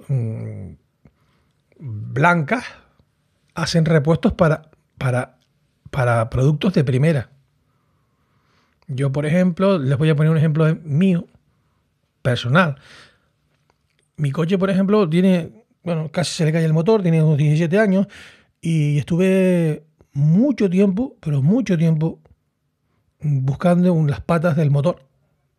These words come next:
porque no había forma de encontrar las patas del motor.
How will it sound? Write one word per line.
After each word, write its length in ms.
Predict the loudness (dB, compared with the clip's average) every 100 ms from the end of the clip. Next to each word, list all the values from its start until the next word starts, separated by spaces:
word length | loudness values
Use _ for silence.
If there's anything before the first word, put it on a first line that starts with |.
| _ _ _ _
porque 280 | -4 -2 0
no 80 | 0
había 180 | 0 -2
forma 220 | -2 -2
de 40 |
encontrar 260 | 0 -2 -2
las 80 | -4
patas 220 | -4 -2
del 80 | 0
motor. 280 | 0 -2